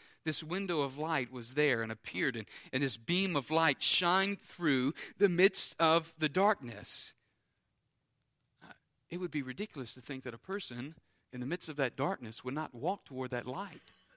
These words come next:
They would see that light as, as the way of escape. They would see that light as, as salvation, as the way out of the darkness.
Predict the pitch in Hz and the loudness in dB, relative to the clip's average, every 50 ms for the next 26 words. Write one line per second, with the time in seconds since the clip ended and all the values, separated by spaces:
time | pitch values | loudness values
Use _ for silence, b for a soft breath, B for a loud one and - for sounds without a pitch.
0 | _ _ _ _ _ _ _ _ _ _ _ _ _ _ _ _ _ _ _ - | _ _ _ _ _ _ _ _ _ _ _ _ _ _ _ _ _ _ _ 4
1 | 208 220 214 - - 262 277 294 277 233 190 190 196 214 262 294 262 240 196 151 | 6 6 6 4 4 4 6 8 8 8 8 10 8 8 8 8 6 6 4 2
2 | - - B B 247 B 208 220 170 214 214 214 240 269 254 202 214 - - - | 0 -4 B B -2 B 4 4 6 6 10 12 12 10 10 8 4 2 2 4
3 | 277 294 320 302 - 240 214 208 - - 262 226 233 202 202 208 240 277 262 240 | 6 8 8 8 6 6 4 4 4 2 6 8 8 10 10 10 10 10 8 6
4 | 202 165 - B B B B 202 214 208 - - 262 226 214 214 - 233 269 302 | 4 2 0 B B B B 6 8 8 8 8 8 8 8 10 12 12 12 12
5 | 285 - - 233 202 196 202 196 - 175 185 190 208 240 262 262 262 254 - B | 10 6 6 4 4 4 4 4 4 4 6 10 10 10 12 10 8 8 6 B
6 | B B B B 202 240 277 294 277 254 - - 226 240 240 220 196 190 - - | B B B B 8 12 12 12 12 12 12 12 12 12 12 12 8 2 -4 2
7 | 185 190 185 170 - 240 240 269 311 311 - 196 160 139 123 117 113 - - - | 4 4 4 6 6 6 8 8 8 6 4 0 0 0 0 0 0 -4 -2 -2
8 | - - - - - | -2 -2 -4 -8 -10